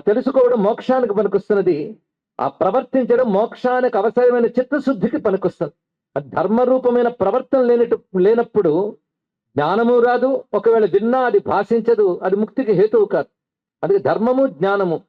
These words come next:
ఈ రెండు చెప్పడానికే అవతరించినదే వేదము. కనుక వేదంలో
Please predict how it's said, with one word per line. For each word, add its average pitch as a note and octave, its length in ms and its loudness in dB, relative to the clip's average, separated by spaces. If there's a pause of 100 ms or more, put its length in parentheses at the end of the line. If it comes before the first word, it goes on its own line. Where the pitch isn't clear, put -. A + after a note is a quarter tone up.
(180)
ఈ D#3 120 2
రెండు G#3+ 200 2 (160)
చెప్పడానికే B3 680 0 (140)
అవతరించినదే A#3 680 2
వేదము. D#3+ 400 0 (280)
కనుక D#3+ 220 -2
వేదంలో A#4+ 380 0